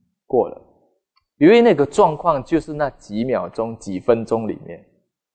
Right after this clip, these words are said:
就是一个人他，你慢慢去了解你自己的生理状况，他这个睡眠昏沉一来，啊，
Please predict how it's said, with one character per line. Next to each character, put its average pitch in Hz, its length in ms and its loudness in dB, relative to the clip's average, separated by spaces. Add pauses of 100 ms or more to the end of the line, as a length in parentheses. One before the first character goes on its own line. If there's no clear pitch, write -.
(920)
就 147 120 4
是 139 100 6
一 139 60 6
个 151 140 4
人 110 220 0
他， 120 240 -10
你 120 140 -10
慢 135 180 0
慢 156 140 2
去 143 140 -4
了 117 240 -2
解 120 120 -10
你 98 120 -8
自 127 120 -10
己 123 60 -2
的 110 80 2
生 120 180 -2
理 101 120 -4
状 107 200 -6
况， 107 240 -14 (360)
他 170 240 2
这 180 200 0
个 151 80 4
睡 214 320 4
眠 117 320 0
昏 147 180 0
沉 113 300 -4
一 143 60 4
来， 110 360 -8 (580)
啊， 101 280 -2